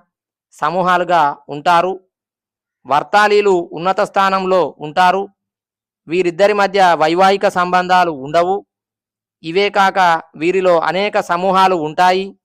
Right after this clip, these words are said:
దీనినే ఆద్నం అంటారు. ఖండోబా, భవానీ దేవతలను పూజిస్తారు.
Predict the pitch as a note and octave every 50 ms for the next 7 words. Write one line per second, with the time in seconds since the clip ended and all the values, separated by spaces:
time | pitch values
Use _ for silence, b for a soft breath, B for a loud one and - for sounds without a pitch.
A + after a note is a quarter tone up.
0 | _ _ _ _ _ _ _ _ _ C3+ C3 D#3 F3+ G3 G3+ G3+ G3 F#3 E3+ E3+
1 | - D3+ D#3+ F3+ F3+ F3+ G3 G3+ G3+ G3 - - _ _ _ - D3 D3 D#3 D#3
2 | F3+ F3+ F3+ G3 G3+ G#3 E4+ - _ _ _ _ _ _ _ _ _ _ _ _
3 | _ _ _ _ - C#3 D3+ E3+ F3+ F#3+ G3+ G3+ F#3 G3 G3 F#3+ G3 - - C#3
4 | B2+ C#3 D3+ F3 F#3 F#3+ G3 G3+ F#3+ E3 F3+ F#3 F#3 F3+ F#3+ F#3 F#3 F3+ D#3+ C3+
5 | - - D#3 E3 E3+ F3 - - F#3 F#3 F#3 F#3 F#3+ G3